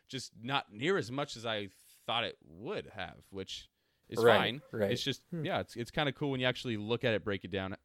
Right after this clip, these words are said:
Speaker 1: that you get surprised here and there. Uh,
Speaker 2: Yep.
Speaker 3: I'm surprised by that statement.
Speaker 1: <laughs>
Speaker 3: I, I, I, I love his off-season moves. I'm going on record with it.
Speaker 1: Okay, so I'm, he
Speaker 3: And
Speaker 1: might
Speaker 3: it's
Speaker 1: be
Speaker 3: not
Speaker 1: not
Speaker 3: just because he's getting
Speaker 2: You're
Speaker 3: married.
Speaker 2: getting Drake all fired up
Speaker 3: It's
Speaker 2: over
Speaker 3: not
Speaker 2: here.
Speaker 3: just
Speaker 1: I'm
Speaker 3: because he's
Speaker 1: pumped.
Speaker 3: getting married.
Speaker 1: He might be Drake's number one at the end of this. We'll,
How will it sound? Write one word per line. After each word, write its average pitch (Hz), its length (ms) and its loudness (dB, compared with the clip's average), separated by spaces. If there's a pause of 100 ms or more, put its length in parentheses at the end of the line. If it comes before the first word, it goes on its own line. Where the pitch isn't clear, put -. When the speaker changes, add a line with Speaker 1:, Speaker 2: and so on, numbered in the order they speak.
(200)
Speaker 1:
that 98 180 -2 (220)
you 107 80 -10
get - 140 -6
surprised 156 420 -4
here 95 100 -8
and 78 100 -10
there. 69 180 -14 (580)
Uh, 117 340 8
Speaker 2:
Yep. 107 160 4 (220)
Speaker 3:
I'm 127 100 -8
surprised 127 440 -4
by 139 120 0
that 135 160 -4
statement. 151 420 -8 (380)
Speaker 1:
<laughs> 277 480 0
Speaker 3:
I, 120 120 -2 (140)
I, 135 120 0 (260)
I, 120 220 -2
I 127 80 0
love 139 180 2
his 151 140 0
off-season 165 420 0
moves. 185 260 0
I'm 127 100 -8
going 151 220 -4
on 160 120 -4
record 165 300 -4
with 143 160 -4
it. 139 220 -4
Speaker 1:
Okay, 151 420 6
so 151 200 6
I'm, 139 260 10
he 156 200 -6
Speaker 3:
And 208 60 0
Speaker 1:
might 226 100 8
Speaker 3:
it's - 80 4
Speaker 1:
be 165 60 6
Speaker 3:
not 190 80 8
Speaker 1:
not 190 60 8
Speaker 3:
just 185 120 4
because 196 220 10
he's 190 140 8
getting 208 200 10
Speaker 2:
You're 208 160 12
Speaker 3:
married. 190 80 12
Speaker 2:
getting 196 240 12
Drake 185 300 12
all 185 160 12
fired 247 440 12
up 247 160 12
Speaker 3:
It's 226 80 12
Speaker 2:
over 214 200 12
Speaker 3:
not 156 160 12
Speaker 2:
here. 180 100 8
Speaker 3:
just 208 140 12
Speaker 1:
I'm 226 40 8
Speaker 3:
because 208 260 10
he's 190 100 12
Speaker 1:
pumped. 170 40 0
Speaker 3:
getting 196 280 8
married. 175 500 6
Speaker 1:
He 180 200 4
might 277 200 8
be 262 100 6
Drake's 226 320 8
number 208 180 4
one 180 140 4
at 156 100 0
the 139 100 2
end 135 80 2
of 107 60 -2
this. 82 220 -4
We'll, 135 160 0